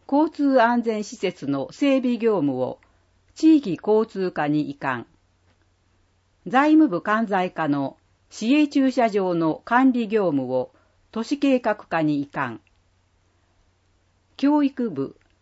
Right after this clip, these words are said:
教育文化部を教育部に名称変更。教育部総務課内に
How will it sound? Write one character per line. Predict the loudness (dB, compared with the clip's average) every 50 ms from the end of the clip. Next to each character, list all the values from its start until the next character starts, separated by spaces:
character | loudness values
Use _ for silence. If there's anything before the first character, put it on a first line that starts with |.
| _ _ _ _ _ _ _ _ _ _ _ -20 -4
教 | 0 2 4 4 4
育 | 2 2 0 0
文 | 0 2 0 0 0
化 | 0 -4 -4
部 | -2 -4 -4 -2
を | -2 -2 -4 -4 _ _ _ _ _
教 | -2 0 2 2 2
育 | 2 0 0 -4 -6 -4
部 | -2 -2
に | -2 -2 -2 -2 -4 -6
名 | -6 -4 -4 -4 -4
称 | -4 -4 -4 -2 -2
変 | -2 -4 -4 -4 -6
更。 | -8 _ -8 -6 -4 -4 -6 -8 -12 _ _ _ _ _ _ _ _ _ _ _ _ _ _ _ _ _ _ _ _ _ _ _ _ _ _ _ _ _ _
教 | -2 0 2 2 2
育 | 0 0 0 -4 -2
部 | 0 -2 -2 -4
総 | -4 -6 0 2 2
務 | 4 4 4 2
課 | 2 -2 -2
内 | -2 -2 -2 -2 -2
に | -2 -4 -4 -6 -8 -12